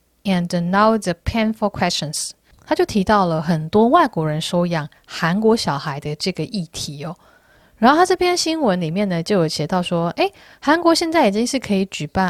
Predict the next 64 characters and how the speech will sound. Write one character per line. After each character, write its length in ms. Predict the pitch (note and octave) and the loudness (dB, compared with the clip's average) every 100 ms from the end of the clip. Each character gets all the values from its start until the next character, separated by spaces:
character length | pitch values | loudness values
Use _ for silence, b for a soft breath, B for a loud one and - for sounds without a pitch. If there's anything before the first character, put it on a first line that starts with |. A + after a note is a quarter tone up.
| - | 0
奥 180 | D#4 | 0
林 240 | A#3+ F3 E3+ | 2 0 -4
匹 160 | - | -4
克 180 | F#3+ G3+ | -2 -2
运 160 | F3+ F3 | 0 -2
动 220 | F3 E3+ | -2 -2
会 220 | F3+ E3 | -2 -4
的 180 | D#3 D3+ | -4 -8
程 320 | D3+ F#3 D#3 | -4 -4 -4
度 160 | G3 F3+ | -2 -2
了， 80 | D#3 | -2
他 100 | B3+ | -4
不 160 | - | -2
能 120 | D4 | -2
再 120 | A3+ F#3+ | 0 0
说 240 | - E3+ | 0 -2
自 120 | - | -4
己 120 | F3 | -10
是 220 | C#3 - F3 | -8 -6 -6
一 100 | D#3 | -6
个 60 | - | 0
未 120 | A3 | 0
开 160 | F#3+ F#3+ | 2 0
发 200 | E3 D#3+ | 0 -2
国 240 | - C#3+ | -2 -6
家， 240 | - D#3+ | -4 -2
是 180 | E3 - | -2 -4
一 80 | F#3 | -4
个 140 | - | -6
国 240 | D#3+ D#3 E3+ | -6 -2 -2
力 100 | G#3+ | -2
贫 220 | - D#3+ | -4 -6
穷 120 | E3 | -4
的 80 | D3+ | -6
国 200 | - C#3 | -4 -6
家， 180 | C#3 D#3+ | -2 -2
所 160 | - | 0
以 60 | E3 | 0
要 120 | F3 | 0
把 200 | E3 C#3 | 0 -4
小 180 | D#3 E3 | -4 -6
孩 240 | - - F3+ | -6 -8 -6
给 120 | E3 | -6
外 140 | F#3 G3 | 2 2
国 160 | G3 | 2
人 160 | D3+ D3+ | -4 -4
领 200 | D3+ D#3+ | -6 -6
养。 180 | E3 - _ B B B B B | -6 -8 _ B B B B B
也 100 | G#3+ | 2
就 140 | D4 | 6
是 60 | F4 | 4
说， 300 | F4 E4 F4 - b b b | 6 6 6 0 b b b
你 100 | A3+ | 0
既 160 | A3+ | 4
然 120 | G#4 E4+ | 6 8
有 100 | F#3+ | 6
能 100 | F#3+ | 4
力 80 | |
可 140 | E4 C#4+ | 6 6
以 60 | |
办 160 | D4 B3 | 6 4
奥 200 | B3 A3+ | 6 6
运 160 | A#3 F3 | 4 2
了， 120 | D#3 | -2